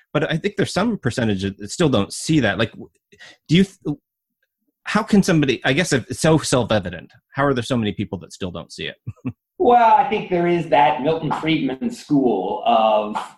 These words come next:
Speaker 2: y-, you know, the job of a corporation is to make as much money for shareholders, and the shareholders themselves can then decide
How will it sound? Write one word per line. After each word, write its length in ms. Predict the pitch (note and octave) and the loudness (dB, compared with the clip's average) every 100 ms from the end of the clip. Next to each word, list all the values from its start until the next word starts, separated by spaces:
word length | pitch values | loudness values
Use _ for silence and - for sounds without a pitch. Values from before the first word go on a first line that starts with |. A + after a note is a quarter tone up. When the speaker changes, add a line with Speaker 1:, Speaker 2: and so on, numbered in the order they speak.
| _ - | _ -16
Speaker 2:
y-, 100 | A#2+ | -14
you 420 | - A#2+ C#3 C3 | -12 -8 -8 -6
know, 180 | C3 C#3 | -4 -4
the 140 | A#2 | -4
job 420 | - C3+ C#3+ C#3+ C#3+ | 0 4 6 4 2
of 100 | A2+ | -4
a 60 | |
corporation 720 | - C#3 B2+ B2 C#3+ C3+ B2+ | -2 0 0 0 2 2 -2
is 160 | A2+ A2 | -6 -6
to 60 | A2+ | -6
make 240 | A2+ A#2+ | -6 -6
as 100 | A2+ | -6
much 240 | A#2 A2+ | -8 -8
money 300 | A#2 G#2+ G#2+ | -10 -10 -12
for 120 | - - | -16 -14
shareholders, 840 | - D#3 B2+ A#2+ A#2 A#2 A#2+ B2 | -4 -2 0 0 0 -2 -4 -6
and 140 | A#2+ B2 | -8 -10
the 60 | |
shareholders 640 | - D3+ C3 B2 B2 A#2 A2+ | -6 -4 -2 -2 -2 -4 -8
themselves 600 | A#2 A#2+ - - - - | -12 -6 2 2 2 -4
can 100 | C#3+ | -8
then 220 | C3+ C#3 B2 | -6 -4 -6
decide 580 | A#2+ - - - - | -4 0 2 4 2